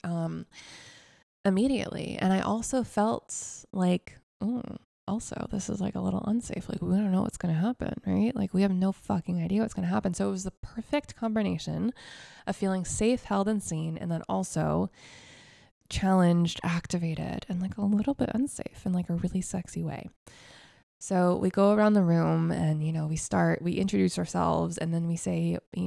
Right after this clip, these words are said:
she has us repeat a bunch of kinky phrases like,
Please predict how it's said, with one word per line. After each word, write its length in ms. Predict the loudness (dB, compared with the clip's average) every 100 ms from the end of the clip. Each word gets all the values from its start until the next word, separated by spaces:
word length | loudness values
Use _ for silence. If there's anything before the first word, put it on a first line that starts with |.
| -4
she 160 | 0
has 260 | 2 2 2
us 160 | 2
repeat 440 | 0 -4 -4 -4 -2
a 40 | 0
bunch 240 | 0 0
of 120 | -4
kinky 380 | -2 -2 -2 -4
phrases 760 | -2 0 0 0 0 0 -2 -4
like, 360 | -4 -4 -8